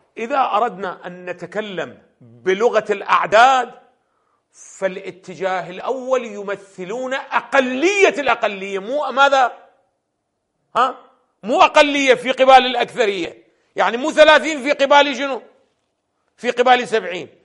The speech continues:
لا، لا يمثلون إلا اثنين بالمية، خمسة بالمية. وفي المقابل ماذا؟ ها؟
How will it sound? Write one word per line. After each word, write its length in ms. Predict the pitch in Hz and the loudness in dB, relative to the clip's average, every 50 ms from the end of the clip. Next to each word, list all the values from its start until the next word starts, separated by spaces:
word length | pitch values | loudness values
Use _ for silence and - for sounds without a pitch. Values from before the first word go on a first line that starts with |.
| _ - | _ -14
لا، 420 | 170 185 220 254 269 269 240 190 | -8 -4 -2 -2 0 0 -2 -2
لا 180 | 165 175 220 247 | -2 -2 -2 -2
يمثلون 500 | 247 233 226 214 156 170 220 226 233 226 | -2 -2 -8 -10 -10 -10 -10 -8 -8 -10
إلا 480 | - - 214 208 208 208 180 - - | -10 -12 -10 -8 -6 -6 -8 -8 -14
اثنين 320 | _ - 214 233 226 220 185 | _ -16 -10 -8 -8 -8 -8
بالمية، 360 | 175 165 143 127 120 101 _ _ _ - | -10 -14 -16 -18 -20 -20 _ _ _ -16
خمسة 240 | 208 226 185 185 180 | -16 -16 -14 -16 -16
بالمية. 440 | 160 147 139 120 117 113 98 _ _ _ _ _ _ _ _ _ _ _ _ _ _ _ _ _ _ _ _ _ _ _ _ _ _ _ - | -16 -18 -20 -20 -20 -20 -20 _ _ _ _ _ _ _ _ _ _ _ _ _ _ _ _ _ _ _ _ _ _ _ _ _ _ _ -12
وفي 180 | 190 180 180 | -8 -6 -4
المقابل 560 | 233 220 220 220 - 233 262 285 285 302 285 277 | -4 -2 -4 0 4 6 6 6 6 4 -2 0
ماذا؟ 460 | 294 311 311 302 277 - - - - _ _ _ _ _ _ _ _ _ _ _ - 170 | 2 2 4 4 2 0 -2 -14 -20 _ _ _ _ _ _ _ _ _ _ _ -6 -4
ها؟ 320 | 185 214 - - - | -4 -4 -4 -8 -16